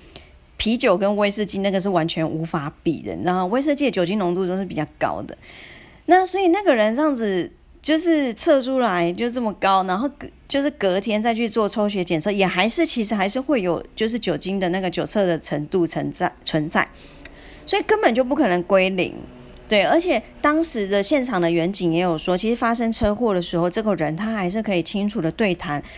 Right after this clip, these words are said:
就是讲出整个就是案发经过这样子。可是那天他在就是法院喝酒的时候，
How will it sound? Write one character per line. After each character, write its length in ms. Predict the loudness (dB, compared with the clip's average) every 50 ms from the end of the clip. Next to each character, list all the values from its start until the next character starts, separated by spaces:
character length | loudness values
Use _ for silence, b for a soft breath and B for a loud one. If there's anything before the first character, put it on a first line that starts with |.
| B B
就 100 | -2 0
是 60 | 0
讲 200 | 2 0 0 -2
出 160 | 0 0 -2 0
整 220 | 0 0 -2 0
个 180 | 0 0 0 0
就 160 | 0 -2 -2
是 320 | -2 -2 -2 0 0 -2 0
案 180 | 0 -2 0 0
发 160 | 0 0 -2
经 260 | 0 -2 -2 -2 -2
过 200 | 0 0 0 0
这 80 | -2 -2
样 160 | -4 -6 -6
子。 180 | -6 -8 -10 -10 b b b b -20 -20 -20 -20 -20 -20 -20 -20 -20 -20 -18 -8
可 100 | -4 -4
是 200 | 0 0 0 0 B B B B B
那 140 | B 2 2
天 120 | 4 4 4
他 160 | 2 2 2
在 240 | 0 0 -2 -2 -4 -8 -6
就 160 | -2 -2 -2 0
是 240 | 0 0 -2 -2
法 260 | -2 0 0 0 0 2
院 320 | 0 0 0 0 -2 -4 -6 -8 -14
喝 220 | -6 -2 0 0 2
酒 180 | 2 0 0
的 140 | 0 -2 -4
时 160 | -2 -2 -2
候， 260 | 0 2 2 2 0